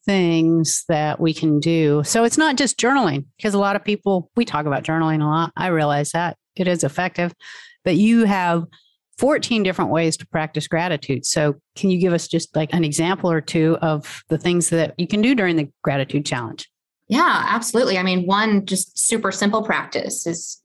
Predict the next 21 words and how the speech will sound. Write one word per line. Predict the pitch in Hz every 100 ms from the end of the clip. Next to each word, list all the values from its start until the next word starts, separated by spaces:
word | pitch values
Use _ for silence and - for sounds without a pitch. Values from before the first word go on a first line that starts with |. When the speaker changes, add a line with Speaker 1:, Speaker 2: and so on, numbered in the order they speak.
| _
Speaker 2:
light | 175 180 202
your | 208
favorite | 196 190 185
candle, | 190 180 214 - - _ -
you | 175
know, | 165 165
and | 175
just | 165 170 -
think | 175
about | 180 170 165 160 - _ _ _
the | 170
scent | - 202 185 160 -
and | 165 170
how | 165
it | 156
makes | 170 165 -
you | 165
feel | - 180 180 170 160 156 156
and | 156 156
just | 165 -
relax. | 165 165 190 - - - -